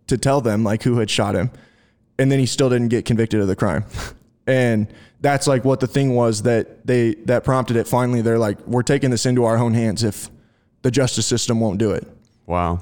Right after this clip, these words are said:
Speaker 1: Yeah. And it's just, it's crazy. And now, like, the people that they interview were around, but they're, most of them were a lot younger, or, like, they were kids or whatever.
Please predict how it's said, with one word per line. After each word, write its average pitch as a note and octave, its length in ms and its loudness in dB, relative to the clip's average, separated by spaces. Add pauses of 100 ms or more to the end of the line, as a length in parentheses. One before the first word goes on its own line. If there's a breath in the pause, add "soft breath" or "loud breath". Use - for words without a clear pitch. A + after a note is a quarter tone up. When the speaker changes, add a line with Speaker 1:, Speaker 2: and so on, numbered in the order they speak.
Speaker 1:
Yeah. B2 320 0 (240)
And C3+ 160 2
it's C3+ 100 -2
just, C#3+ 380 -2
it's C#3 220 0
crazy. C3+ 420 0 (140)
And C#3 160 2
now, D3+ 260 2
like, B2+ 220 0
the C3 100 2
people C#3 340 0
that B2+ 140 0
they A#2+ 160 2
interview A#2 480 0 (560 loud breath)
were C#3+ 300 2
around, C3 420 0
but B2+ 160 0
they're, C3 160 2
most C3 260 0
of B2 40 -4
them B2+ 160 0
were A#2+ 120 2
a A2 60 2
lot A2 220 2
younger, B2+ 480 2
or, - 20 2
like, A2 240 0
they B2+ 100 0
were G#2 120 -2
kids C3 440 0
or A2+ 80 2
whatever. A2+ 480 2